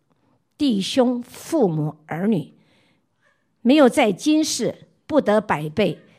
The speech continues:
在来世不得永生的。这里当然你们可以理解到撇下房屋啊，但撇下妻子想不通了，怎么样子撇下妻子儿女啊，弟兄父母啊？这简直是太过分了，圣经怎么这么要求？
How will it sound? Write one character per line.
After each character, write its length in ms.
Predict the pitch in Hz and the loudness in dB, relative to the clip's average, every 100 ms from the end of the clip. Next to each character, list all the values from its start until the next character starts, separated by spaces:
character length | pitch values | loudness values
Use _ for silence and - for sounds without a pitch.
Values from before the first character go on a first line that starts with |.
| _ | _
在 220 | - 226 | 2 2
来 220 | 180 180 | 2 0
世 240 | 220 - 196 | 0 -2 -6
不 220 | - 269 | -4 -4
得 220 | 180 180 | 0 0
永 260 | 185 156 131 | 0 -4 -10
生 320 | - 190 196 | -6 -4 -2
的。 100 | 185 - _ _ _ _ _ _ | -6 -10 _ _ _ _ _ _
这 140 | 277 | -4
里 160 | 214 175 | -4 -6
当 200 | - 226 | -6 -6
然 140 | 202 196 | -6 -4
你 80 | 190 | -4
们 120 | 196 | -4
可 120 | 254 | -2
以 80 | 202 | -4
理 160 | 202 | -4
解 120 | 190 170 | -4 -2
到 140 | 190 | -4
撇 180 | - 170 | -4 -6
下 160 | 185 | -4
房 300 | 190 175 165 | -2 -2 -4
屋 100 | 175 | -2
啊， 200 | 185 160 - _ _ | -4 -6 -12 _ _
但 100 | 311 | -6
撇 200 | - 240 | -2 0
下 160 | 202 285 | 2 0
妻 200 | - 294 | 0 -2
子 220 | 220 185 | -2 -4
想 220 | 160 175 | -4 -4
不 60 | 180 | -2
通 180 | 233 | -2
了， 220 | 202 165 - _ _ _ _ _ _ _ | -2 -6 -12 _ _ _ _ _ _ _
怎 220 | - 220 | 0 2
么 80 | 302 | 4
样 220 | 440 453 | 4 2
子 100 | 349 | 0
撇 140 | 214 | 0
下 180 | 196 247 | 2 0
妻 240 | - - | 0 -4
子 140 | 214 202 | -2 0
儿 180 | 165 202 | 2 4
女 180 | 190 | 2
啊， 240 | 143 151 131 _ _ _ | 0 -4 -10 _ _ _
弟 140 | 302 | 4
兄 180 | 269 262 | 6 6
父 220 | 226 262 | 6 2
母 100 | 196 | 2
啊？ 240 | 165 214 151 - - _ | 0 -2 -10 -16 -20 _
这 160 | - 427 | 2 2
简 200 | 285 240 | 4 2
直 120 | 233 | 4
是 80 | 269 | 2
太 120 | 269 | 2
过 200 | 214 240 | 4 4
分 180 | 180 226 | 4 2
了， 260 | 185 143 147 - _ | 2 -4 -10 -20 _
圣 240 | - 330 | -2 0
经 100 | 285 | 2
怎 100 | 262 | 2
么 60 | 233 | 2
这 100 | 320 | 2
么 80 | |
要 220 | 269 247 247 | 4 4 4
求？ 320 | - 180 | 2 -2